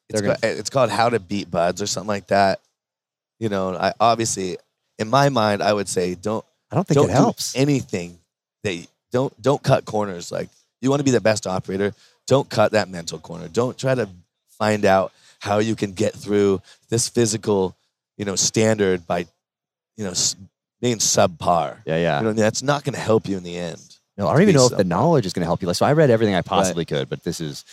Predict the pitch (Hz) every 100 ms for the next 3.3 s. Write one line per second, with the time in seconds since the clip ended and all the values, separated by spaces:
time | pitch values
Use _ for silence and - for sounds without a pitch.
0 | - 127 180 156 117 92 98 87 104 90
1 | 85 90 82 98 113 117 95 110 113 156
2 | 69 - 98 95 98 92 90 90 90 104
3 | 80 76 69